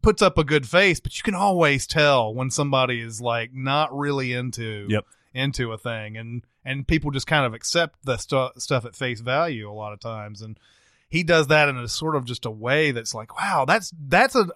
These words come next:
Speaker 1: underrated part of acting.
Speaker 2: Yeah.
Speaker 1: I feel like, you know, 'cause he could have, he could have done that in a, like, a convincing way. And you would be like, "Oh, well, he's really good at putting up a good face, but this guy isn't a very good, isn't
Speaker 2: Right.
Speaker 1: very good at that or whatever."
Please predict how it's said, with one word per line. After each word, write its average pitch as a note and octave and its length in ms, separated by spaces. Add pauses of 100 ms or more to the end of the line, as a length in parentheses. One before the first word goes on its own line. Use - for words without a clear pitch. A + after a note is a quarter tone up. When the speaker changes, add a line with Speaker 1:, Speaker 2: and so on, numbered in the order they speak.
Speaker 1:
underrated D#3 720
part C#3+ 240
of A#2+ 100
acting. B2 480
Speaker 2:
Yeah. D3 120
Speaker 1:
I C#3+ 40
feel A#2+ 160
like, A2 260 (140)
you C#3 120
know, A#2 260
'cause B2 300 (240)
he F#3 100
could G#3+ 160
have, C#3+ 240
he E3 140
could F#3+ 160
have C#3 100
done C3+ 240
that A#2+ 280
in B2 120
a, A#2 160 (100)
like, A#2+ 220
a A2+ 60
convincing B2 800
way. G#2 400 (300)
And C#3 200
you C3 100
would C3+ 140
be C3 140
like, A#2 340 (240)
"Oh, D#3+ 220
well, B2 100
he's E3 200
really C#3+ 220
good C3 220
at A#2+ 80
putting C#3 240
up A#2+ 160
a A#2+ 40
good A#2 200
face, F#3 180
but - 240
this A3 140
guy C#3 240
isn't G3 320 (120)
a B2 120
very A2+ 340
good, A2+ 300
isn't A#2+ 180
Speaker 2:
Right. G2+ 220
Speaker 1:
very A#2 220
good A2 160
at G2+ 100
that G#2 240
or G#2 80
whatever." G#2+ 340